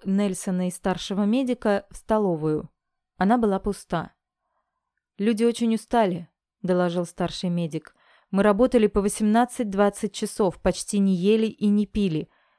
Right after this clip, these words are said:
Нас срочно сняли с работ и направили к вам». Он замолчал. «Что же случилось на планете Ципран?»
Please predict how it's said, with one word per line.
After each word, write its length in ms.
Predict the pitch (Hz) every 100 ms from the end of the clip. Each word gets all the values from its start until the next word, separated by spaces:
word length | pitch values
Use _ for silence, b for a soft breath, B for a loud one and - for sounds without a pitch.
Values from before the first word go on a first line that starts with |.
| _ -
Нас 220 | 196 -
срочно 400 | 233 220 - 208
сняли 360 | - 214 196
с 100 | 190
работ 400 | 190 180 220 254 -
и 80 | 196
направили 500 | 185 196 185 190 196
к 100 | 214
вам». 300 | 214 165 - _ _ _ _ -
Он 160 | 180
замолчал. 600 | 170 175 185 - 185 - _ _ _ _ _ _ _ _ _ _ _ _
«Что 460 | - - - 226
же 140 | 233 247
случилось 760 | - 262 262 - 285 170 -
на 140 | 185 180
планете 540 | 185 190 196 165 185
Ципран?» 640 | - 208 - 247 196 165